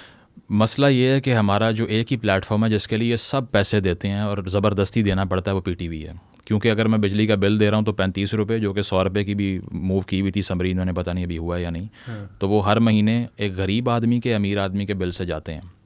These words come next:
Speaker 1: और उससे मिलता क्या है कि कपास की सुंडी पे हमला हो गया यार, तो कुछ ले आया बाहर से,
Speaker 2: हम्म।
Speaker 1: इसके अलावा कुछ नहीं दिखाते। तो अब वो है भी इन्फॉर्मेशन मिनिस्ट्री के under, भाई क्यों है? आप उसको डीलिंक करें,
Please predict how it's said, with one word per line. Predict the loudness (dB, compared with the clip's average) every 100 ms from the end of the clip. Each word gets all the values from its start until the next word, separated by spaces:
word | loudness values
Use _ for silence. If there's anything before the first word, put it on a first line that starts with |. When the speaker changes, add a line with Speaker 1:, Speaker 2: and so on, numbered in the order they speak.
| -6
Speaker 1:
और | -2
उससे | 0
मिलता | 2 2 2
क्या | 2 0
है | -2
कि |
कपास | -4 0 2 0
की | 0
सुंडी | 0 2 2
पे | 0
हमला | 0 0
हो | -2
गया | -2 -2
यार, | -2 -2
तो | -2
कुछ | -2
ले | -2
आया | -4 -4
बाहर | -6 -8
से, | -12 -14
Speaker 2:
हम्म। | -12 -10 -12 -12 -10 -6
Speaker 1:
इसके | -2 2
अलावा | 4 4
कुछ | 2 0
नहीं | 0
दिखाते। | -2 -4 -10 -14 -16 -20
तो | -20 -6 -2 0 0 -4 -4
अब | -2
वो | 2 2
है | 2 2
भी | 2
इन्फॉर्मेशन | 0 0 -2 0 -2
मिनिस्ट्री | -2 -4 -4
के | -4
under, | -2 -4
भाई | -4 -4
क्यों | -4 -4
है? | -6 -12 _ _ _ -20 -20 -4
आप | -2 -2
उसको | 0 0
डीलिंक | 2 2 2 0
करें, | 0 -2 -2